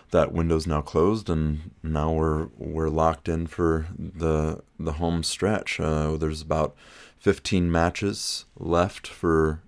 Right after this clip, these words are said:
everyone. We have sixteen, that match in hand. And so, yeah, forty-five available points, which is plenty of wiggle room for movement in those, uh, four spots up there. Well,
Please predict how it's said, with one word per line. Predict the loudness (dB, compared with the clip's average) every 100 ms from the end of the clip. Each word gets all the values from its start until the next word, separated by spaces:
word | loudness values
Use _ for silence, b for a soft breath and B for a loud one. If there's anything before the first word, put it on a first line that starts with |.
| _
everyone. | 0 4 4 4 2 0 -8
We | -2 0
have | 0 -2
sixteen, | -4 -8 -8 -6 -4 -4
that | -6 -6
match | -2 -2 -2
in | -4
hand. | -2 0 0 -2 -6 b b b b b
And | -4 -2
so, | 2 4 4
yeah, | 4 2
forty-five | 2 2 4 4 2 2
available | 2 4 4 2 -2
points, | 0 2 2 0 -4 -2
which | -2 0
is | -2 -2 -4 -4 -6 -10 _ -20
plenty | -4 0 2 2
of | 2 2
wiggle | 4 4 4
room | 4 2 2 0
for | 2 6 6 4 b b b b b
movement | 4 4 4 0 -2 -4
in | 0 0 2
those, | 2 0 -2 -4 -2
uh, | 0 0
four | -4 -2 0
spots | 0 2 0 0 -6
up | -6
there. | -2 0 0
Well, | -2 -4